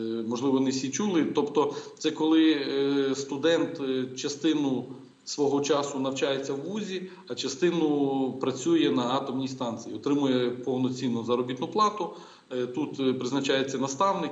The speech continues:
і йому вже тут більше практичні навики, е, він отримує порівняно з тими теоретичними, які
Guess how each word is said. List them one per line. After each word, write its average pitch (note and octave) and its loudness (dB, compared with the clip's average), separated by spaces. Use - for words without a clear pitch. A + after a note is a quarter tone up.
і A#2+ -8
йому C#3 -4
вже B2+ -2
тут C3 -4
більше C#3+ -2
практичні C#3 0
навики, A2+ -2
е, A#2 -8
він A2 2
отримує C3+ 2
порівняно A2 0
з G#2+ -6
тими A2 0
теоретичними, A2+ 0
які A2+ -4